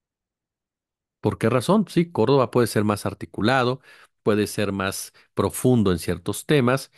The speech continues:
puede ser más, este, elocuente en otros, pero a final de cuentas habla de la famosa deriva autoritaria igual que lo hace este Javier Lozano,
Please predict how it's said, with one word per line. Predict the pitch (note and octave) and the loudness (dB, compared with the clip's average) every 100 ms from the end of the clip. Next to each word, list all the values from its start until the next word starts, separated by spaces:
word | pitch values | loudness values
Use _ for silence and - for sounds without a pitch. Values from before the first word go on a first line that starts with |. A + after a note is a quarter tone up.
| _ _ - | _ _ 0
puede | A#2+ A2+ | 2 2
ser | - A2+ G#2+ | 0 0 0
más, | G#2 G2+ - | 0 -2 -2
este, | G#2+ - - F#2 G#2+ | -8 -8 -6 -6 -4
elocuente | F#2 E2 - F#2+ F2 A2+ | -4 -4 -2 -2 -2 -2
en | |
otros, | C#3 - C#3 D#3+ - _ _ _ _ | 0 -2 -4 -6 -8 _ _ _ _
pero | - A2+ | -4 -4
a | |
final | - D3 F#3 | -2 -2 0
de | F3+ | 0
cuentas | E3+ D#3+ F3 E3+ - _ | -2 0 -2 -4 -10 _
habla | - C3+ D#3 | -6 -2 0
de | D3 | 0
la | A#2+ | -2
famosa | G#2+ G#2+ B2+ - C3 | -4 -6 -6 -4 -2
deriva | G#2+ A#2+ | 0 0
autoritaria | A#2+ A#2 C3 B2 A#2+ C3 - | -2 -4 -8 -4 -4 -4 -6
igual | A#2 A2 G3+ A3+ | -8 -4 -4 -4
que | E3 | -4
lo | E3 | -2
hace | A#3 - - - _ _ _ _ _ _ _ _ _ _ _ _ _ | -4 -4 -8 -10 _ _ _ _ _ _ _ _ _ _ _ _ _
este | C3+ - A#2 | -8 -6 -6
Javier | G#2+ G#2+ | -2 -2
Lozano, | G2+ E2+ - - | -2 -6 -12 -16